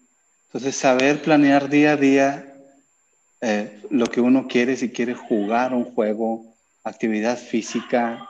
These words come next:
comer, eso es muy importante tenerlo todo en mente siempre, ¿verdad? Cuando uno, cuando uno quiere. Esa sería mi recomendación final. Y sí, estar pendiente de los check-ups y todo lo que requiere uno como,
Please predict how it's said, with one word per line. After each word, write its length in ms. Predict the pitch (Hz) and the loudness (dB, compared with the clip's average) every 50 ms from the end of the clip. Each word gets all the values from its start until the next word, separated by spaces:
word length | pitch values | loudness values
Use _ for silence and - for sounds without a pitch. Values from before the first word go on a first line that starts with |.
| - - | -12 -4
comer, 560 | - 110 104 107 117 123 123 123 120 - - - - - - _ _ _ _ _ - | -2 0 2 2 2 2 2 0 0 -4 -10 -20 -20 -20 -20 _ _ _ _ _ -2
eso 240 | 127 123 - - 143 | -2 -2 0 0 2
es 60 | 135 | 4
muy 200 | 139 131 131 131 | 4 4 4 2
importante 640 | 131 127 - 123 113 - - 120 120 120 - 131 120 | 2 0 -2 -4 -4 -2 -2 -2 -2 0 0 -2 -2
tenerlo 500 | - 127 117 120 117 117 117 117 120 117 | 0 -2 0 0 0 -2 -2 -2 -4 -4
todo 460 | - 117 113 113 113 113 113 113 113 - _ _ _ _ - | -2 -4 -2 -2 -2 -4 -4 -6 -10 -16 _ _ _ _ -6
en 160 | 120 117 110 | -4 -2 0
mente 340 | 110 110 113 110 - 113 104 | 0 0 -2 -2 -4 -6 -6
siempre, 460 | - - 107 107 104 98 - 104 98 | -6 -6 -4 -4 -4 -6 -8 -10 -10
¿verdad? 300 | 95 95 92 101 101 101 - | -10 -10 -10 -12 -14 -12 -8
Cuando 340 | - 104 101 98 98 98 104 | -8 -6 -6 -6 -6 -8 -8
uno, 320 | - 104 104 - 104 - _ _ _ _ _ _ _ _ _ _ _ _ _ _ | -8 -8 -8 -8 -10 -12 _ _ _ _ _ _ _ _ _ _ _ _ _ _
cuando 320 | - 117 107 101 101 104 104 | -6 -4 -2 -2 -2 -2 -2
uno 260 | 107 107 110 107 101 | -2 -2 -2 -4 -4
quiere. 240 | - - 107 104 113 | -4 -4 0 0 0
Esa 180 | 123 - 160 147 | 0 0 -2 -2
sería 260 | - 139 131 135 135 | -2 0 0 0 2
mi 120 | 139 139 | 2 0
recomendación 760 | 127 131 131 127 - 123 113 110 107 104 107 104 - - 107 104 | 0 -2 -4 -4 -2 -4 -4 -4 -4 -6 -10 -10 -10 -10 -10 -8
final. 340 | - 127 123 117 98 - - _ _ - - - _ _ - | -8 -8 -8 -8 -8 -10 -16 _ _ -20 -20 -20 _ _ 0
Y 100 | 247 247 | 0 0
sí, 140 | - 214 208 | 2 2 0
estar 300 | 196 - - 190 180 - | 0 2 0 -2 0 0
pendiente 400 | 185 180 170 160 156 156 180 170 | 0 0 2 0 0 0 0 0
de 80 | 156 | 0
los 160 | 131 117 110 | 0 0 -2
check-ups 640 | - - 131 127 - - 127 123 135 131 127 - - 123 | -2 -4 -4 -4 -4 -2 -2 -2 -2 -2 -4 -6 -6 -6
y 100 | 113 - | -6 -4
todo 220 | 127 123 123 127 | -4 -2 -2 -2
lo 140 | 120 117 - | -2 -4 -6
que 100 | - 117 | -6 -8
requiere 320 | 107 110 101 - 120 113 113 | -8 -8 -8 -6 -4 -4 -4
uno 220 | 110 113 113 110 | -2 -4 -6 -6
como, 320 | 117 117 107 98 92 98 | -6 -6 -6 -6 -6 -8